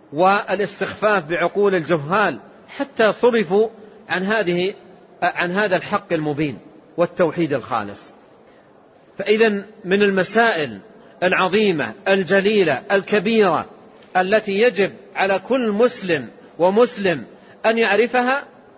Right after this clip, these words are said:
أن الله سبحانه وتعالى لا يرضى أن يشرك معه أحد في عبادته، لا يرضى أن يشرك معه أحد في عبادته، أي أحد كان،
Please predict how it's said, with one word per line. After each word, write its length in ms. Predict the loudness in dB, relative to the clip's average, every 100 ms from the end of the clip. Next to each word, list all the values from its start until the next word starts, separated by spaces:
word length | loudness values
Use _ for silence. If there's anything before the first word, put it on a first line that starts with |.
| -20 -20 _ _ _ _ _ -2
أن 220 | 0 0
الله 360 | 2 2 0
سبحانه 500 | -2 -4 -2 -2 2
وتعالى 540 | 0 0 0 0 2 2
لا 260 | 2 2
يرضى 760 | 2 2 2 0 2 4 4 2 -4 -20 -20 -2
أن 220 | 0 0 2
يشرك 540 | 2 2 0 0 2
معه 840 | 0 0 0 0 0 0 0 -2 -8 -20 -12 -4
أحد 340 | -4 -2 -2
في 300 | -2 -2 -6
عبادته، 540 | -6 -6 -6 -6 -12 -16 -20 -20 -20 -20 -20 -20 _ _ _ _ _ _ _ _ _ _ _ _ _ -4 -2
لا 320 | -2 0 2
يرضى 320 | 4 2 2 0
أن 220 | 2 2
يشرك 380 | 2 2 0 2
معه 580 | 0 2 2 2 -2 -8 -20 -14 -4
أحد 400 | -2 0 -2 -2
في 240 | -2 -4 -2
عبادته، 460 | -2 -2 -4 -8 -2
أي 280 | 0 2 0
أحد 380 | 0 -2 -2 -4
كان، 340 | -4 -4 -6